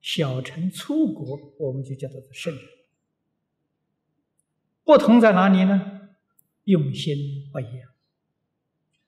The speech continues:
小乘粗果已经是无实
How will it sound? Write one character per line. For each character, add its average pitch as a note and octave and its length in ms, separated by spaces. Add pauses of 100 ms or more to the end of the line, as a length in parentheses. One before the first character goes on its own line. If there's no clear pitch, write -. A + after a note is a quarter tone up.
小 C#3+ 320
乘 F3+ 300
粗 C4+ 360
果 D3 540 (220)
已 C#3 200
经 C#3 280
是 C3+ 200 (160)
无 D3+ 240
实 D3+ 320